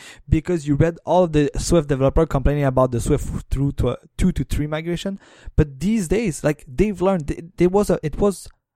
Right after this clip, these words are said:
a pain point to do for the greater good now. And now looking at it two years after, like,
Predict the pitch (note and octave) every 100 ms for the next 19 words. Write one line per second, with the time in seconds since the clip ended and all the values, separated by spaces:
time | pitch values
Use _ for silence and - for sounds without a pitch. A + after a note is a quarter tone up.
0 | _ _ - C#3+ - - G3 G3 - F3+
1 | F3+ D#3+ - D3 B2+ C#3+ F3 A3 - _
2 | _ - - D3+ C#3+ C3+ D#3 D#3 C#3+ C3
3 | D#3+ C#3 - B2+ A#2+ A2+ A2+ D2 - _
4 | C3 B2+ C#3 E3+ G#3+ F#3+ D#3 D#3+ - F3
5 | D3 C#3 E3 D#3 - _ - F3+ E3 C3+
6 | B2+ B2 E3+ A#3 - B3 B3+ - _ _
7 | _ _ D3 D3 -